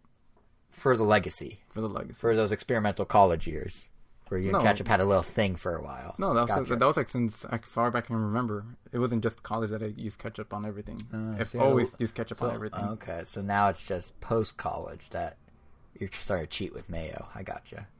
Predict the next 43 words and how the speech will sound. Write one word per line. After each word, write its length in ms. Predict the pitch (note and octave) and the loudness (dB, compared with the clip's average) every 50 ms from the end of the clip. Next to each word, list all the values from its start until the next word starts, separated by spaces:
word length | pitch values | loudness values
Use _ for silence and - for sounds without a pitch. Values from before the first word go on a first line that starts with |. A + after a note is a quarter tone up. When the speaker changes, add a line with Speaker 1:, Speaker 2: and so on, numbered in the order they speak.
| - - | -14 -8
Speaker 2:
Not 160 | D3 D#3+ F3 | -4 -2 -2
Speaker 1:
I 40 | F#3+ F#3+ | 0 2
Speaker 2:
even. 200 | E3+ C3 - - | 2 4 6 8
Speaker 1:
know 120 | D3 D3 | 8 6
they're 120 | C#3 B2+ | 6 4
separate. 380 | A2+ - - G2+ - - F#2 G2 | 2 2 0 -2 0 2 4 4
Speaker 2:
I 40 | C3 | 6
Speaker 1:
I'm 60 | B2+ | 6
just 40 | C#3 | 8
Speaker 2:
just 120 | D#3 - - | 8 8 10
Speaker 1:
try-, 60 | D3+ | 10
I 20 | D3+ | 12
wanna 220 | E3+ G3 G#3 F3+ | 12 12 12 12
run 200 | C3 C3 D3+ D3+ | 10 8 6 6
with 160 | D3 C#3 - - | 6 2 2 2
this 300 | B2+ A2+ - - - - - - - E3+ - - | 0 0 -2 -4 -12 -16 -18 -14 -12 -10 -6 0
Speaker 2:
The, 200 | E3 F3+ F3 G3 | 6 6 6 6
the 220 | G#3 - - E3 | 6 8 10 10
amount 240 | E3+ - F3 F#3+ G#3+ G#3+ | 12 12 12 12 12 12
of 60 | - | 10
Speaker 1:
analogy, 60 | - | 8
it's 60 | - C#3+ D3 D#3+ | 8 8 8 10
not 60 | F3 | 10
Speaker 2:
mayo 100 | F3+ F#3+ | 10 8
Speaker 1:
working. 180 | G#3 G#3 E3+ D#3+ | 8 8 6 6
Speaker 2:
I've 140 | D#3 D3 D3+ | 4 4 2
used 340 | D#3 E3 F3+ F#3+ F#3+ - - - - - | 2 4 4 4 2 0 -4 -12 -14 -10
hasn't 400 | A#2 B2 C3+ C3+ B2+ B2+ A2 - | -4 0 0 0 2 0 -2 -2
changed. 640 | - - B2+ B2 A#2 G#2+ G2 G2+ G2+ G2+ - - - | -2 -2 0 2 2 0 0 -2 -6 -8 -8 -8 -2
Speaker 1:
Yeah. 220 | G2+ G2 F2+ E2+ F2 | 0 2 2 2 0
Speaker 2:
It's 140 | A#2 - | 0 0
only 380 | C#3 C3+ C3+ C3+ C3+ C3 B2+ B2+ | 2 2 2 2 2 0 0 0
the 100 | A2+ A#2 | 0 2
amount 180 | A2+ A#2 A#2 A2 | 2 4 2 2
of 80 | G#2 - | 0 0
ketchup 300 | - C#3 A#2+ B2 - A2+ | -2 -2 -2 -2 -2 -2
I've 100 | G#2 G2+ | -2 0
used 180 | A2 G#2+ - | -2 -2 -4
that's 180 | - A2+ A2 - | -4 -8 -8 -8
decreased 400 | G#2+ A2+ - - A#2 A#2 - - | -10 -10 -6 -4 -4 -4 -6 -6
slightly. 420 | A#2 A#2 A#2 - - - - A#2 - - - - | -8 -8 -6 -8 -10 -12 -12 -14 -14 -14 -10 -8
Speaker 1:
I 80 | F#2+ F#2+ | -6 -6
see. 360 | - - - F#2+ F2 D#2+ | -6 -4 -4 -4 -4 -4